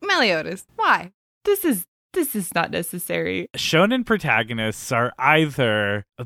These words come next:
Speaker 3: basically asexual, where, like, the thing that they're into is just basically fighting.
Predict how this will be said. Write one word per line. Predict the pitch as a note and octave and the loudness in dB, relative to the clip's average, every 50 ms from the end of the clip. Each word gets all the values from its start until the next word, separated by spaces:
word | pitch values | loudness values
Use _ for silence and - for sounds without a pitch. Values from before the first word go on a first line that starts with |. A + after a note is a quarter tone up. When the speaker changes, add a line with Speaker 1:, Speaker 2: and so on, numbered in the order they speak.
| - _ - | -16 _ 2
Speaker 3:
basically | E3+ E3 F3 E3+ - G3+ F3+ - E3 D#3 D3+ C#3+ B2 | 4 4 4 4 2 0 0 0 2 2 2 2 2
asexual, | B2+ C3 B2 - - G2 F2+ - - - A#2 G2+ F#2+ F2+ E2+ D#2+ D#2+ F2+ G2+ - _ _ _ _ - | 2 0 0 -2 -4 -6 -6 -6 -6 -6 -6 -4 -4 -6 -6 -8 -8 -8 -10 -10 _ _ _ _ 0
where, | C3 C3 C3 C3+ C#3+ | 4 4 6 4 4
like, | C#3 C#3+ C#3 C#3 C3 C3 A#2 - - - - | 2 0 0 2 2 2 0 -2 -6 -14 -10
the | C3 B2 C#3 C3+ | -2 0 0 0
thing | B2+ - - D#3+ D#3+ D#3+ D#3+ D#3 | 2 2 2 2 4 4 2 0
that | D3 C3+ - | -2 0 2
they're | D#3 C3 C3 | 2 2 2
into | A#2 B2 B2+ C3 B2 - B2+ A#2+ | 2 0 -2 -2 0 0 0 2
is | A#2+ A2+ - | 2 0 0
just | - A#2+ - - | -4 -6 -4 -2
basically | - A#2 A2 - - A#2+ - - G#2+ G2 F#2 | -2 -2 -2 -2 -4 -6 -6 -6 -6 -8 -8
fighting. | - - A2 G2+ G2+ A2 A2+ C3+ C#3 D#3 D#3 F3 F3+ | -8 -6 -4 -2 -2 0 0 0 -2 -2 -2 -4 -8